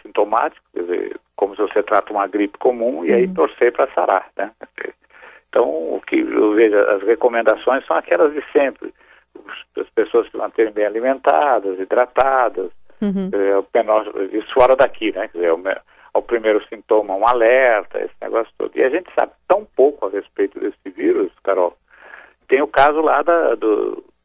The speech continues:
Speaker 1: do, do, do Ex-, Princess Express, né? Express Princess, o
Speaker 2: É,
Speaker 1: navio
Speaker 2: Di-,
Speaker 1: que tava
Speaker 2: Diamond Princess, né?
Speaker 1: Diamond Princess,
Speaker 2: Yeah.
Speaker 1: exatamente. Que tá lá com milhares de pessoas a bordo, muita gente, eh, enfim, virou um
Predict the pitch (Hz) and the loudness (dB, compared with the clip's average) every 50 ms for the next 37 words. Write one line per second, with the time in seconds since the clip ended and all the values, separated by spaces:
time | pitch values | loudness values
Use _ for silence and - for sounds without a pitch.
0 | _ _ _ _ - 107 101 - - - - 107 101 98 98 - - - - - | _ _ _ _ -12 -12 -12 -10 -14 -10 -8 -8 -6 -6 -6 -8 -10 -16 -20 -20
1 | _ _ _ _ _ _ _ _ _ _ _ _ _ _ _ _ _ _ _ _ | _ _ _ _ _ _ _ _ _ _ _ _ _ _ _ _ _ _ _ _
2 | - 50 50 50 50 50 50 - - - _ _ _ _ _ _ _ _ _ _ | -16 -12 -12 -10 -12 -10 -12 -12 -14 -14 _ _ _ _ _ _ _ _ _ _
3 | _ - 117 - - _ _ _ 139 143 151 - - 113 104 - 131 135 - - | _ -4 -4 -4 -4 _ _ _ -2 -2 -2 0 0 -2 2 2 0 0 0 -2
4 | - - 101 92 82 - - - 113 127 131 131 - - - 107 101 - - - | -2 0 0 0 0 -2 -4 -4 -2 -2 -2 -4 -6 -6 -4 -4 -4 -4 -4 -4
5 | 117 131 127 - - 85 - - _ _ _ _ _ _ _ _ _ _ - - | -4 -4 -4 -4 -4 -6 -6 -6 _ _ _ _ _ _ _ _ _ _ -10 -6
6 | 202 208 202 208 202 190 185 180 165 160 214 220 214 - - 226 226 240 247 240 | -2 0 0 0 2 2 0 0 0 2 2 0 2 2 2 2 2 2 0 0
7 | 226 220 202 - 247 240 226 196 - - 202 180 - - 185 196 214 165 202 196 | -2 -2 -2 -2 0 0 0 -2 -2 -4 -6 -6 -6 -6 -2 4 6 6 6 6
8 | 170 143 135 131 120 - - 113 110 101 - - 180 165 180 - _ - - 101 | 4 2 0 -2 -4 -2 -2 -2 -2 -2 -4 -6 -6 -6 -6 -8 _ -14 -4 -2
9 | 127 139 - - 107 98 98 98 90 - _ _ _ _ _ _ _ _ _ _ | -2 -2 0 -2 -6 -8 -8 -12 -14 -16 _ _ _ _ _ _ _ _ _ _
10 | _ 120 113 - - 127 120 117 113 104 107 107 110 110 - - 113 107 101 98 | _ -8 -8 -4 0 0 2 2 2 2 2 2 2 0 -2 -6 -10 -10 -10 -14
11 | 90 _ _ _ _ _ 107 101 98 107 117 127 123 104 92 92 - - - 101 | -18 _ _ _ _ _ -8 -2 0 2 4 4 2 2 -2 -8 -14 -10 -10 -10
12 | 92 - - - 107 101 98 113 127 143 - 117 123 139 143 131 107 98 101 - | -10 -8 -6 -4 -4 -2 0 -2 -2 0 2 2 4 4 4 4 2 -2 -8 -12
13 | 107 107 - 104 98 95 98 104 104 104 - - - 92 - - _ _ _ _ | -14 -10 -6 -6 -6 -4 -4 -6 -6 -6 -10 -12 -14 -14 -14 -14 _ _ _ _
14 | _ _ _ _ _ _ _ _ 117 107 104 104 107 104 - - 110 104 92 - | _ _ _ _ _ _ _ _ -12 -10 -8 -10 -10 -12 -14 -16 -18 -18 -8 -4
15 | 110 107 110 120 123 | 0 2 2 2 0